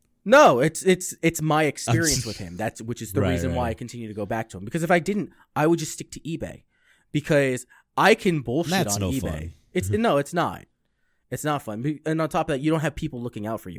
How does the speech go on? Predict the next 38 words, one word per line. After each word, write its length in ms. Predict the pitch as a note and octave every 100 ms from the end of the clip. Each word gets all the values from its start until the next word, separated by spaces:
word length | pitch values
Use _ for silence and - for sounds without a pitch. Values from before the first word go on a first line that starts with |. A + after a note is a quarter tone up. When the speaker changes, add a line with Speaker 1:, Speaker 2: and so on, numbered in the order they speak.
| -
Speaker 1:
I 100 | D3
would 180 | E3 F#3
have 140 | D3
never 220 | D3 C#3+
gotten 260 | C3 C3 A#2+
my 140 | A#2+
copy 340 | A2+ B2 A2 A2+
of 100 | F2+
Gotcha 280 | G#2+ G#2+ A2
Force 300 | - G#2 -
for 100 | G2+
the 60 |
GameCube 460 | F#2 G2+ G#2+ C#3 D#3 - _ - -
if 160 | C#3+
it 120 | D3+ A#2
wasn't 400 | C3 B2+ B2+ -
for 160 | A2
him. 320 | F#2 A2+ D2+ _ _ _
He 200 | D3 A#2+
held 280 | C3 B2+
on 220 | A#2 A2 G2+
to 100 | D#2
it 80 | -
for 140 | -
me. 220 | - - _ _ _ _ _ _ _ _ -
Speaker 2:
Yeah. 160 | E2+ D#2
Speaker 1:
So, 420 | A#2 G#2+ F#2+ F#2 _ _ _ _ _ _ _ _ _ _ _
there 120 | A2+
you 60 | G#2+
Speaker 2:
So 100 | G#2
Speaker 1:
go. 20 |
Speaker 2:
when 100 | G#2+
I 80 | A#2+
come 160 | B2+
up 100 | A2+
for 100 | -
MagFest 680 | F#2+ G#2 A#2+ - F2+ E2 -
in, 460 | F2+ F2 E2 D#2+